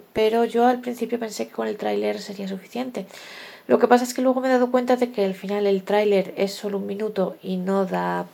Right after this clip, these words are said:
para explicar realmente, eh, las motivaciones que me han llevado a, a crear este podcast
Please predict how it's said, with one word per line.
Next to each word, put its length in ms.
para 200
explicar 560
realmente, 680
eh, 200
las 180
motivaciones 540
que 100
me 120
han 120
llevado 440
a, 480
a 80
crear 300
este 300
podcast 600